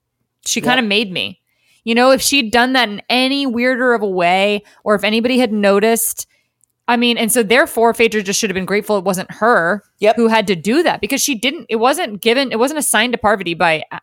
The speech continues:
Speaker 1: Alan Cummings or anything like
Speaker 2: Mm-mm.
Speaker 1: that. She,
Speaker 2: No.
Speaker 1: she took on that responsibility and is a huge responsibility. And now the, it's not like,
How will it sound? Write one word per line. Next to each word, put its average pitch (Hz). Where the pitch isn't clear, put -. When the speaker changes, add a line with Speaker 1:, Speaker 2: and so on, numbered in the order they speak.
Speaker 1:
Alan 185
Cummings 180
or 165
anything 160
like 160
Speaker 2:
Mm-mm. 175
Speaker 1:
that. 165
She, 233
Speaker 2:
No. 247
Speaker 1:
she 294
took 294
on 269
that 302
responsibility 240
and 233
is 240
a 277
huge 233
responsibility. 202
And 202
now 208
the, 185
it's 233
not 240
like, 240